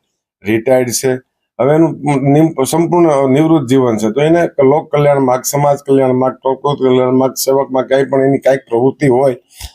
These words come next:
તો અમને ટોર્ચર કરી શકે. એને સત્તાધાર સાથે કાંઈ લેવા દેવા નથી. અમારા પૂર્વાશ્રમ સાથે મારે પણ કાંઈ લેવા દેવા નથી.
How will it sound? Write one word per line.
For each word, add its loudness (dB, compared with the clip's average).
તો -2
અમને 0
ટોર્ચર -2
કરી -2
શકે. -2
એને 2
સત્તાધાર -2
સાથે -2
કાંઈ 0
લેવા 2
દેવા -2
નથી. -8
અમારા 0
પૂર્વાશ્રમ -4
સાથે -4
મારે 0
પણ -4
કાંઈ -2
લેવા -2
દેવા -8
નથી. -20